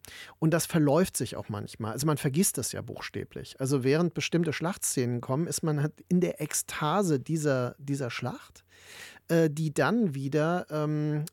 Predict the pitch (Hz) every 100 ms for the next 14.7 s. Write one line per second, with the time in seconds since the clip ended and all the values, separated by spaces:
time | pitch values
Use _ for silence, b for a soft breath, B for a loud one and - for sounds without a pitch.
0 | 151 143 160 151 - 165 175 - - 117
1 | 104 143 139 135 - 143 - - 165 156
2 | - - 117 113 - 107 107 - 123 127
3 | 185 - 120 - - 156 - 104 104 123
4 | 127 - 135 123 131 B B B B 151
5 | 143 139 151 170 165 - 139 131 170 233
6 | 156 - 147 - 185 - - 160 165 180
7 | - - 139 123 - 127 127 135 120 117
8 | 120 139 - 151 135 131 - 127 110 120
9 | 87 - 143 - - 147 160 160 139 131
10 | - 131 120 120 143 135 131 123 120 117
11 | 117 117 123 185 190 143 - 135 135 131
12 | 143 156 131 120 - 147 151 139 - 127
13 | 123 117 135 151 135 165 202 - 160 170
14 | 165 139 127 - 160 170 -